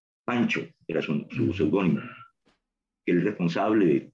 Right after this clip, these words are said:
Speaker 1: toda la logística y las cosas internacionales, manejo de dinero y tal, de, de la R N. Y le dice, "Pancho, prepárame de urgencia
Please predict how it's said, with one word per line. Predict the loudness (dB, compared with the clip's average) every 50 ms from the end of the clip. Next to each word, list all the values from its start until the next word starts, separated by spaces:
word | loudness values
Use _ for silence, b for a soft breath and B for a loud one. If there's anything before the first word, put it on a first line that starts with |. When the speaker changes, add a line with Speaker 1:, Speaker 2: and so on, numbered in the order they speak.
| _ -2
Speaker 1:
toda | 0 2 2 2
la | 4
logística | 2 2 2 0 -2 -4 -4 -8 -6 -2 0
y | -2
las | -2 0
cosas | -2 -2 -2 0 -2
internacionales, | -2 0 0 -2 -2 -2 -4 -4 -4 -6 -6 -4 -4 -2 0 0 0 0
manejo | 0 -2 -2 -2 -2 -2
de | -4 -2
dinero | -2 0 0 2 2 2
y | 0 0 -2
tal, | -2 0 0 2
de, | 2 2 2 0 0
de | 0 0 2 2 2
la | 2 0
R | 0 0 0 2 2 2 2
N. | 0 0 -2 -4 -6 -12 _ _ _ _ _ _ b b b b b b b b b b
Y | 0 2
le | 4 4
dice, | 4 4 2 0 -2
"Pancho, | -4 -2 -2 -2 -2 0 -2 -2 0
prepárame | 0 -2 0 0 0 0 0 2 2 2 4
de | 4 4
urgencia | 2 2 2 0 -2 -2 -2 -4 -6 -6